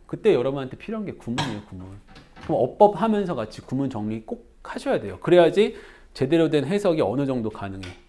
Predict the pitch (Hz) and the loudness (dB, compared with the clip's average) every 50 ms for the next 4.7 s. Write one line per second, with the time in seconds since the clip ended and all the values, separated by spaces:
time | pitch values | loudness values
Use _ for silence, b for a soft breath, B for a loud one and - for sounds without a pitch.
0 | - - - - - - - - - B B B B B B B B B B - | -20 -20 -20 -20 -20 -20 -20 -20 -20 B B B B B B B B B B 0
1 | - 247 285 285 269 269 220 220 - 147 143 143 - - 254 240 247 220 208 233 | 4 4 6 6 8 6 6 6 6 2 2 2 0 0 4 8 8 8 8 8
2 | 220 247 226 - 214 185 180 180 - 240 240 226 190 190 185 185 180 160 208 262 | 6 2 0 0 0 0 0 0 -2 -4 -2 -2 0 0 0 0 0 -2 -2 -2
3 | 339 339 320 294 151 110 - - 117 107 101 95 104 120 127 139 123 - 107 104 | 0 0 0 0 0 -2 -4 -4 -6 -6 -6 -4 -4 -4 -4 -4 -4 -6 -6 -8
4 | 101 110 107 - - 160 151 117 98 92 98 92 90 | -8 -10 -12 -10 -8 -8 -8 -8 -8 -10 -12 -14 -16